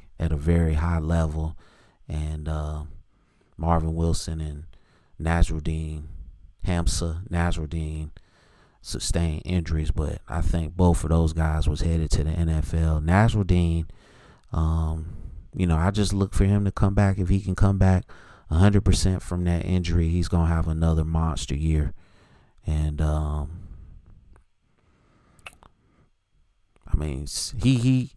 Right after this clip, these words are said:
he doesn't cover well. He's gonna be a box safety when he get into the league, possibly even, like, a linebacker, but just, you know, he's a phenomenal talent. And that injury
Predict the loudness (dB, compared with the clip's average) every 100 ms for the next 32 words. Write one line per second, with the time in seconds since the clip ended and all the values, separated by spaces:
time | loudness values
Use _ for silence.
0 | -6 -2 2 6 6 4 -2 4 6 6
1 | 4 2 0 -4 2 6 8 8 4 2
2 | 2 0 0 -2 -2 0 2 0 -4 -2
3 | -2 -2 -4 -6 -8 -10 _ -20 _ -4
4 | 0 2 4 4 4 2 2 2 2 2
5 | 6 6 6 2 0 0 0 0 0 0
6 | 0 -2 -4 -6 -2 -2 0 0 0 -2
7 | -2 -2 -4 -4 -2 -2 -4 -10 _ _
8 | _ _ _ _ _ 0 2 0 -6 -10
9 | -10 -16 -20 -20 -20 -20 -20 -20 -20 -20
10 | -20 -20 _ _ _ _ _ _ _ _
11 | -2 0 2 0 2 2 2 4 6 6
12 | 2 -10 -18 _ -20 -20 -20 _ _ _
13 | _ _ _ _ _ _ -10 -6 -6 -6
14 | -6 -4 -4 -4